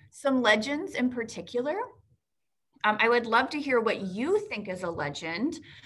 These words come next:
Um, a legend is a traditional tale or story handed down from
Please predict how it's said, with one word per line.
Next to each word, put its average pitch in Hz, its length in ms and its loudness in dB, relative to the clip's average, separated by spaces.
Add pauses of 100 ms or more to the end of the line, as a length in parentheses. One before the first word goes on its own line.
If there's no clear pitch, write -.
(420)
Um, 214 180 6
a 254 80 6
legend 311 460 4
is 269 140 0
a 254 80 4
traditional 277 840 -4
tale 208 800 -2 (120)
or 208 100 -2
story 190 800 -2 (560)
handed 339 440 0
down 202 400 2
from 208 260 -4